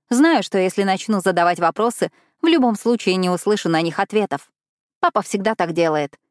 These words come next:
не посвящает в семейные проблемы. Объясняет он это тем, что не хочет грузить меня лишней информацией. Раньше это касалось только моего комфорта и покоя. Сейчас же речь идет напрямую о безопасности.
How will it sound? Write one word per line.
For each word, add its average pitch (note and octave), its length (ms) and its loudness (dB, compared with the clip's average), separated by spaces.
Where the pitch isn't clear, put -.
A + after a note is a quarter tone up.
не A3+ 140 4
посвящает F#3+ 760 -2
в - 40 -12
семейные E3+ 520 0
проблемы. D3 540 -2
Объясняет G3+ 640 0
он E3 100 2
это D#3+ 240 -2
тем, G#3 180 0
что F3 200 -2
не D#3+ 120 -2
хочет E3 300 -2
грузить D#3 440 -4
меня D#3+ 200 -2
лишней E3+ 340 -4
информацией. G3 800 -2
Раньше A3 380 0
это F3+ 160 -2
касалось G3+ 440 0
только E3+ 320 0
моего F3 340 0
комфорта E3+ 520 -2
и F#3 80 2
покоя. A3 540 -2
Сейчас F3 520 -2
же E3+ 140 0
речь E3 240 -2
идет E3+ 300 -2
напрямую E3 640 0
о E3+ 120 2
безопасности. E3+ 840 -4